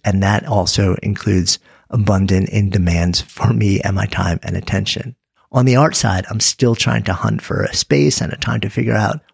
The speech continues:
what is calling to be released from me and how. But along the way, I also decided to just set up a simple drawing pad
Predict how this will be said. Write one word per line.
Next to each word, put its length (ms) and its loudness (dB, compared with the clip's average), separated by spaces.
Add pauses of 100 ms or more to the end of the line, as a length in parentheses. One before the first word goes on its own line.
what 140 2
is 160 0
calling 400 0
to 80 0
be 160 0
released 380 0
from 180 -2
me 120 -2
and 120 -4
how. 200 0
But 140 0
along 340 2
the 80 4
way, 380 2 (440)
I 60 -2
also 220 0
decided 520 0
to 80 -2
just 440 0 (460)
set 200 2
up 100 -2
a 60 4
simple 380 0
drawing 480 0
pad 380 -8